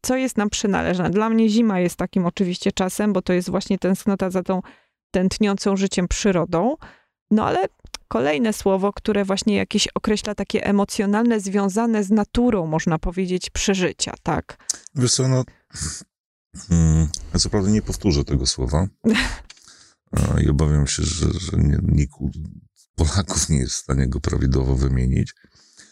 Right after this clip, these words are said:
Speaker 2: a, ale ono jest strasznie trafne i ja teraz nie chcę być sentymentalny, a,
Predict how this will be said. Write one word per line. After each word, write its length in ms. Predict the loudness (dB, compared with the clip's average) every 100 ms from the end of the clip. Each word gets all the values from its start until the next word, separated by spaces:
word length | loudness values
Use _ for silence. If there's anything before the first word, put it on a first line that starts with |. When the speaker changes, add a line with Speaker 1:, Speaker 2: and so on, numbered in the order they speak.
| _ -2
Speaker 2:
a, 220 | -2 -2 -6 _ _ _ _ -2
ale 160 | 2
ono 100 | 2
jest 140 | 2 0
strasznie 440 | -4 -2 -2 -2
trafne 480 | -2 -2 0 0 0
i 340 | 2 0 0 0
ja 80 | 0
teraz 280 | 0 0 0
nie 80 |
chcę 160 | -2 -4
być 360 | -8 -12 -12 -4 -2
sentymentalny, 960 | 0 0 2 2 2 -2 -2 -4 -10 -16 _ _ _ _ _ _ _ _
a, 260 | 0 2